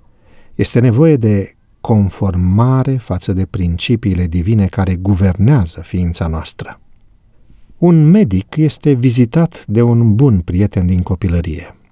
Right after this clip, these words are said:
pastor al Evangheliei, care îi cere ajutor. „Prietene, te rog foarte mult să mă ajuți.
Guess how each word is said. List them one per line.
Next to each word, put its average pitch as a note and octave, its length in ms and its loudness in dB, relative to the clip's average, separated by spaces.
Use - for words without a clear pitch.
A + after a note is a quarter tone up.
pastor G#2 640 -4
al G#2+ 180 -2
Evangheliei, G2 640 -2
care D3+ 440 -2
îi F#3 160 2
cere B2+ 280 -2
ajutor. A2+ 560 -6
„Prietene, F#2+ 640 -2
te D3+ 120 0
rog A#2 200 2
foarte - 440 -4
mult D#2+ 260 -6
să - 220 -6
mă F2+ 100 0
ajuți. - 580 -8